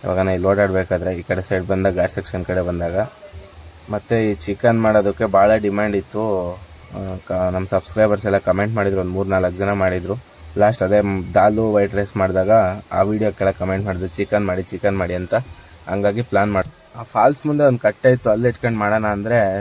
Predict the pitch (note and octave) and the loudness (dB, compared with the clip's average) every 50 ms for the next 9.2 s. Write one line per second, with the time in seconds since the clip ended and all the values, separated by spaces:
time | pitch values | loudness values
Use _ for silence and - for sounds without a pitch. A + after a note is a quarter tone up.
0 | G2+ G2+ G2+ - - - - G2 - A2+ G#2+ A2+ A2 G2 - A2 G#2 G2+ F#2+ F#2 | -4 -6 -8 -10 -14 -16 -12 -6 -2 -2 0 0 -2 -2 0 2 2 2 2 0
1 | F2+ F2 E2+ E2+ D#2+ E2 F2 - E2 E2 F#2+ G2 G2+ A2 B2 A#2+ A2+ G2+ - G#2+ | -2 -4 -4 -4 -6 -6 -8 -10 -10 -10 -4 -2 0 2 2 2 0 0 -2 -2
2 | G2 F#2 F#2 F#2 F#2 E2+ F#2 F#2+ F#2 F#2+ G2+ G2+ F#2 G#2 G#2 G#2 G#2 G#2 A2 A#2 | -4 -2 -2 -4 -6 -6 -6 -4 -2 0 0 0 0 0 0 0 0 0 -2 -4
3 | A2 G2 G2+ G#2 G2 G2+ G2+ G2+ G2 F#2+ G2 G2+ F#2+ F#2 F#2 F#2 - G2 F#2 F2+ | -6 -4 -2 0 0 2 2 2 2 0 0 -2 -4 -4 -6 -6 -6 -6 -6 -6
4 | F#2 F#2 G2+ A#2 C3 C3 - - _ _ _ _ _ _ _ _ _ _ _ - | -6 -8 -10 -10 -10 -12 -14 -20 _ _ _ _ _ _ _ _ _ _ _ -12
5 | F#2+ F#2 F#2+ F#2+ G2+ G2+ G#2 G#2+ - A2+ G2+ G#2+ A#2+ G2+ - A2+ G2+ G2 F#2+ G2 | -10 -8 -6 -4 0 0 0 0 0 -4 -4 -4 -6 -6 -4 -4 -2 -2 -2 -2
6 | G2 F#2+ G2+ G2 F#2+ - A2+ G#2 G2+ G#2+ G#2+ A#2+ B2 C3+ C3+ C3 B2+ A2+ A2 G#2+ | -2 -2 -4 -4 -4 -4 -4 -2 0 2 2 4 4 4 4 4 4 4 2 2
7 | G#2 G2+ G2 G2 G2 G2 - G#2+ G#2+ G#2+ G#2+ - D#3+ C3+ - A#2 A2+ A2+ A2+ A2+ | 2 2 2 2 0 0 -2 -2 -2 -2 -4 -8 -10 -2 2 4 4 4 4 2
8 | A2 A2 G#2+ G#2+ G#2 G#2 A2+ A#2 A#2+ A#2+ B2+ - _ - - - F#2+ G#2+ G#2 G2+ | 2 2 2 2 0 2 2 2 2 2 0 -4 _ -20 -18 -12 -8 -6 -6 -6
9 | F#2+ G#2 G2+ | -4 -4 -6